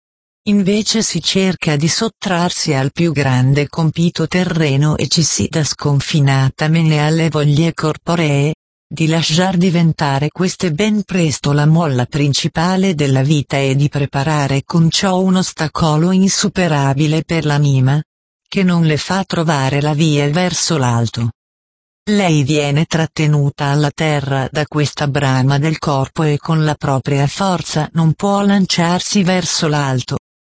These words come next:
risprofonda sempre e sempre di nuovo e dà da lottare smisuratamente attraverso l'istinto del corpo per l'adempimento della sua voglia.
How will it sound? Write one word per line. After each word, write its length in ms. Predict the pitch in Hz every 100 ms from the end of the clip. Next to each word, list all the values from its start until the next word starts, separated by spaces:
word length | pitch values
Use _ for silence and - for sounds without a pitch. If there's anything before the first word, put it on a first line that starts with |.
| _
risprofonda 960 | 160 170 - 160 156 - 151 156 156 143
sempre 600 | 135 - 160 151 156 143
e 40 |
sempre 580 | 143 - 165 170 185 214
di 140 | 165 160
nuovo 460 | 156 151 143 139
e 100 | 143
dà 220 | 139 190
da 100 | 156
lottare 640 | 135 143 - - 170 170 165
smisuratamente 1300 | - 180 185 - 170 160 - 156 160 196 196 -
attraverso 800 | 156 - 160 160 196 208 - - 165
l'istinto 760 | 160 - - 175 175 160 160
del 200 | 151 156
corpo 500 | - 143 139 - 185
per 220 | - 165
l'adempimento 880 | 156 151 147 143 151 151 143 139 180
della 320 | 165 170 185
sua 300 | 170 185 165
voglia. 540 | 147 147 139 131 120